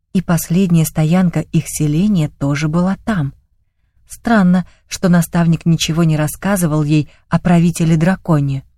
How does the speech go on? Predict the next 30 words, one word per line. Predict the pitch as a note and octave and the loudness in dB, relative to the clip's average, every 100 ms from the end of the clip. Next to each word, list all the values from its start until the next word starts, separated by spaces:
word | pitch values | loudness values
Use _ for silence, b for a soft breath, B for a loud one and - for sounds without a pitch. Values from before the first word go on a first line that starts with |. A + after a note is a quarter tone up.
| _ _ _ _ _ _ _ _ _ - | _ _ _ _ _ _ _ _ _ 0
Дядя, | E3+ D#3 G3 D#3+ D3 | 2 4 4 2 0
сколько | - D#3 D3 D3+ | 0 -2 2 2
я | D3+ D3 | 2 2
его | C#3+ | 0
помню, | C#3 G3+ A3+ D#3 C#3+ | -2 0 2 2 2
жил | C3+ G3 - | 0 -2 -4
отшельником". | G#3 - - E3 C#3 C3 C3 - C3 _ _ _ _ _ | -6 -6 -2 0 2 0 -4 -6 -8 _ _ _ _ _
Эннер | D#3+ D#3+ D3 C#3+ | 2 4 4 2
не | D3 | 2
заметил | D#3 D#3+ C#3+ D3 C#3+ | 2 2 2 -2 -2
её | C#3 C#3+ D3 | 0 0 0
замешательства, | D3 D#3 - D3+ C#3+ C#3+ - - C#3 - _ b b | 0 0 -2 -6 -4 -8 -8 -10 -12 -12 _ b b
а | - C#3+ | -2 0
может, | D#3+ F#3+ D#3+ - _ | 2 2 -2 -6 _
списал | - - D3+ E3 D3+ | -16 -6 -2 0 0
на | D3+ | 2
мандраж | D3 C#3+ E3 E3 - | 0 0 0 -2 -2
после | D3+ - D#3 | -8 -4 -2
боя. | C#3+ C#3 C#3 D#3+ _ _ _ _ _ _ _ | -2 -2 -4 -12 _ _ _ _ _ _ _
А | - F3 | -4 -4
в | |
последнее | - D#3+ D#3+ F3 E3 D#3+ | 0 -2 2 2 4 2
время | D3+ E3 D#3 | 4 4 4
и | D3+ | 2
вовсе | C#3 F#3 - D3 | 2 -2 -2 -4
пропал. | C#3+ C3+ C#3 C3 - _ _ _ _ _ _ _ _ | -4 -4 -4 -6 -12 _ _ _ _ _ _ _ _
Была | D#3+ F3 A#3 | 0 2 2
там | - F3 | 2 2
какая-то | - E3 G3 F3 E3+ | 2 0 2 2 2
история. | F3 - A3+ F#3+ D3 C#3+ | 0 -2 2 4 4 0